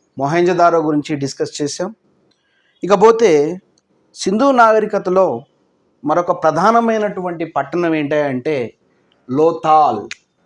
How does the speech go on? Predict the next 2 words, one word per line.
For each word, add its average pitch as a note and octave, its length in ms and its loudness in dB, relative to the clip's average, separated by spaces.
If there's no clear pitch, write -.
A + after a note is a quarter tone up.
ఎగ్జామినేషన్లో F#3+ 1200 0
అడుగుతున్నటువంటి D#3+ 1300 -4